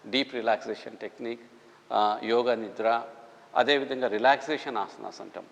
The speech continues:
మకరాసనము, సుఖాసనము, ఆ, వజ్ర-, ఆ,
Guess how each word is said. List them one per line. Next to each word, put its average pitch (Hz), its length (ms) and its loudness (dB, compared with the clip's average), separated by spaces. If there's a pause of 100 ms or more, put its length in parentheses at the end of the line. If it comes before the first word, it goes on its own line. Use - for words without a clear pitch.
(240)
మకరాసనము, 104 840 -6 (460)
సుఖాసనము, 107 840 -2 (580)
ఆ, 101 180 -2
వజ్ర-, 104 560 0
ఆ, 92 300 -4